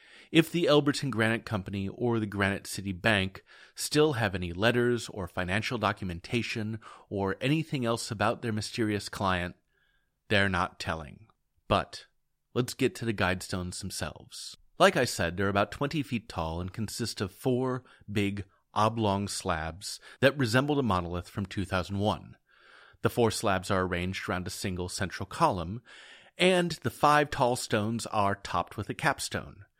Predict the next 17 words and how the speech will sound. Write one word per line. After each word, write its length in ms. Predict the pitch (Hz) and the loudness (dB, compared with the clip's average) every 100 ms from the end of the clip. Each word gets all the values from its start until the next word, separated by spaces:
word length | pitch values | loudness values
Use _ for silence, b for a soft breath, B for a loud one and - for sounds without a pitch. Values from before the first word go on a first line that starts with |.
| b b b b b | b b b b b
There's 320 | 117 110 107 | 4 4 4
a 100 | - | 0
picture 420 | - 151 - - 98 | 0 0 2 -2 0
over 300 | 110 98 92 | 0 0 -2
on 240 | 92 92 | -2 -2
weird 220 | 101 95 | 0 0
history 280 | 95 - 92 | -4 -6 -10
podcast 500 | - 87 87 82 - | -4 -6 -4 -8 -4
dot 220 | 95 92 | -4 -4
com 320 | - 107 95 98 | -2 0 0 -2
if 120 | - | -6
you 80 | 101 | -6
want 140 | 85 | -6
to 20 | |
take 220 | - 98 | -6 -6
a 40 | 107 | -2
look. 360 | 113 - - | -2 -4 -20